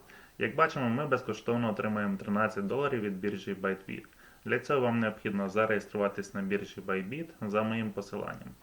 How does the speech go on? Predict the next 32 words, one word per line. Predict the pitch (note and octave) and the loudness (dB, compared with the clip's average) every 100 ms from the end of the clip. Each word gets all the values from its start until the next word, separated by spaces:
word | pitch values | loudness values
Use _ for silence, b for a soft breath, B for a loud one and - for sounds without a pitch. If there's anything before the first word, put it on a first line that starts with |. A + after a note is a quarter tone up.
| B B B | B B B
Е, | G#2 G2+ | -2 0
верифікацію | G2+ D3 D3+ C3 C#3 C3+ - B2 | 4 2 2 -2 0 0 0 -4
не | A2+ B2 | -2 -2
потрібно | A2 G2+ F#2+ - | -2 -2 -4 -8
проходити. | - - - C2 - C#3 - B B - | -12 -12 -8 -8 -10 -16 -20 B B -8
Після | C#3+ - B2 | -4 0 0
чого | - A#2 | 2 2
ми | G#2+ A2 | 4 0
підключаємо | - - G#2 - G#2 G2+ G2 | -2 -4 -4 2 2 4 0
собі | - G2+ G2 | -2 -2 -2
Telegram | G2+ G2 F#2+ G3 F#3+ | -2 -2 0 0 2
Wallet | - C#3+ F3+ - - | 2 2 0 -4 -8
і | C3 | -6
створюємо | - A2 A#2+ B2+ G#2 | -4 -2 0 0 0
гаманець | G#2+ G2+ G2+ G#2+ - - | 0 0 0 -2 -6 -12
Tone. | - - - - B B B B | -10 -10 -16 -20 B B B B
Далі | G#2+ A#2+ A2 | 6 6 6
ми | G#2 G2+ | 4 6
робимо | G#2+ G#2 G2+ G2+ | 6 6 4 2
депозит | G2+ - F#2+ G2 G2+ | 0 0 0 0 -2
на | G2 | -4
свій | G#2+ G2+ | 0 0
рахунок | G2 G#2+ G2 F#2+ | 0 0 0 -2
в | |
Bybit | F#2+ G2 G#2 E3 F3+ - | 0 0 0 -4 -6 -6
в | G#2 | -4
будь-якій | G#2 C#3+ B2+ A2+ | 0 0 0 -4
криптовалюті | G#2+ - - G2+ G2+ D3 A#2 | -4 -4 2 2 4 2 0
від | G#2 | -2
ста | - - G#2+ G2+ | -4 -2 2 4
одного | F#2+ G2 G2 | 4 0 0
долара | F#2+ E3 E3+ D#3+ | 0 0 0 -2